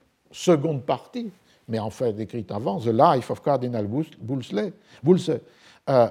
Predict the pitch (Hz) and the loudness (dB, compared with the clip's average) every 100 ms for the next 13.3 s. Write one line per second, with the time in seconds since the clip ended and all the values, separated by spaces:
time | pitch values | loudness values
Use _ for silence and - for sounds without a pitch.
0 | - 160 156 - 139 127 117 104 120 135 | 4 2 2 0 -2 0 0 0 0 -2
1 | - 120 110 113 127 101 - 113 - 117 | -2 -2 0 2 2 0 -4 -4 0 2
2 | 123 135 - - _ - 123 110 107 127 | 4 2 -2 -16 _ -2 4 6 4 2
3 | 117 107 139 120 113 143 151 - _ - | 0 2 2 4 4 2 -2 -20 _ 4
4 | 151 202 202 156 165 - - - - 147 | 6 6 6 8 8 8 -4 -20 -4 -2
5 | 139 220 175 135 147 139 131 110 - _ | 4 6 6 2 0 -4 -4 -8 -12 _
6 | _ _ _ 113 87 147 147 143 113 117 | _ _ _ -10 -4 2 2 2 0 4
7 | 131 131 113 107 107 107 165 143 131 - | 6 4 0 -4 -4 -4 -8 -4 -6 -4
8 | 175 147 - 113 113 160 151 - - _ | -2 -2 -2 -6 0 0 0 -4 -20 _
9 | - 113 110 110 104 87 85 - 101 104 | -8 0 2 4 0 -4 -8 -14 -14 -10
10 | 107 135 151 117 107 101 - 127 - - | -2 2 4 2 0 -6 -6 -10 -12 -20
11 | _ _ 92 107 110 - 101 92 113 - | _ _ -10 -2 -2 -2 -10 -8 -10 -6
12 | 104 110 120 117 - 113 104 101 110 107 | -6 -2 -2 -2 -4 -6 -4 -6 -8 -4
13 | 104 98 | -4 -4